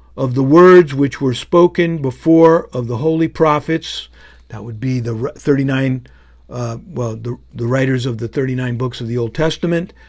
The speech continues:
They're not thirty-nine writers. A lot of 'em wrote, uh, anyway, I, I didn't add up the number of writers. I could do that, but I'm not gonna stop and do that right now, 'cause there's a bunch of 'em.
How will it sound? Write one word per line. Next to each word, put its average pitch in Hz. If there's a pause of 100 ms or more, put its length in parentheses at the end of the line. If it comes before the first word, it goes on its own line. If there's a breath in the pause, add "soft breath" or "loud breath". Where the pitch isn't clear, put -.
(160 soft breath)
They're -
not 107
thirty-nine 107
writers. 113
A 101
lot 107
of 104
'em 104
wrote, 104 (760)
uh, 110 (280)
anyway, 110
I, 110
I 117
didn't 135
add 170
up 170
the 113
number 110
of 104
writers. 110
I 113
could 110
do 117
that, 107
but 101
I'm 107
not 107
gonna 101
stop 110
and 101
do 110
that 104
right 104
now, 104 (440 soft breath)
'cause 131
there's 117
a 104
bunch 104
of 101
'em. 95